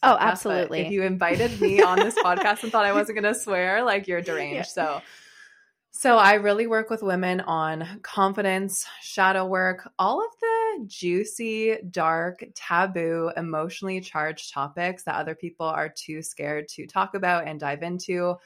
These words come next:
Speaker 2: are my kinks. And at the same time, I really love helping early or aspiring coaches, entrepreneurs build up their business and just equip them with the tools and the strategy that they need to fully send it. So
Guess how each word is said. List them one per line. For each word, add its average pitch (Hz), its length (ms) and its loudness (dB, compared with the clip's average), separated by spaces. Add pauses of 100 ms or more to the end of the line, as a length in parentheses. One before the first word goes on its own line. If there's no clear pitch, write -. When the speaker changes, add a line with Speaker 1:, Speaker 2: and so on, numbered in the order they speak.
(240)
Speaker 2:
are 156 480 -2
my 151 280 -6
kinks. 214 640 -10
And 160 420 -6 (240)
at 180 140 -2
the 190 80 -6
same 180 260 -4
time, 165 560 -4
I 156 460 -2
really 170 500 -4
love 160 380 -2
helping 151 520 -10
early 160 400 -6
or 151 200 -6
aspiring 151 640 -8 (240)
coaches, 226 480 -2
entrepreneurs 160 800 -6
build 156 380 -6
up 147 240 -6
their 147 180 -6
business 180 500 -6
and 165 120 -8
just 156 160 -12
equip 151 320 -12
them 156 180 -10
with 151 140 -12
the 151 80 -12
tools 147 400 -10
and 151 80 -12
the 147 80 -12
strategy 147 400 -10
that 143 180 -12
they 147 120 -12
need 147 320 -10
to 151 340 -10
fully 151 240 -8
send - 240 -12
it. - 160 -10
So 156 280 -6